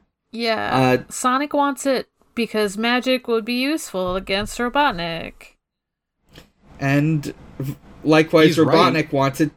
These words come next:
Speaker 2: Yeah.
Speaker 1: Robotnik wants it for
Speaker 2: Ro-
Speaker 1: dastardly deeds. But, like,
Speaker 2: Yeah.
Speaker 1: it sounds like Sonic just wants to, like, run in there and get it, whereas, like,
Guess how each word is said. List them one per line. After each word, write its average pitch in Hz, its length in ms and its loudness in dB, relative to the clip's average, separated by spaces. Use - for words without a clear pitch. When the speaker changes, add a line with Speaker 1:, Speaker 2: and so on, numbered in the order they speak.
Speaker 2:
Yeah. 151 400 2
Speaker 1:
Robotnik 190 420 -10
wants 185 300 -6
it - 80 -10
for 165 100 -2
Speaker 2:
Ro- 170 80 0
Speaker 1:
dastardly 190 800 -4
deeds. 135 840 -16
But, 226 160 2
like, 214 160 2
Speaker 2:
Yeah. 135 320 2
Speaker 1:
it 240 100 -4
sounds 277 280 0
like 302 120 -2
Sonic 220 380 -6
just 208 200 -6
wants 208 260 -6
to, 214 60 -2
like, 202 200 -2
run 190 280 -8
in 190 180 -10
there 190 200 -8
and 196 140 -12
get 180 180 -8
it, - 220 -10
whereas, - 360 -10
like, - 380 -10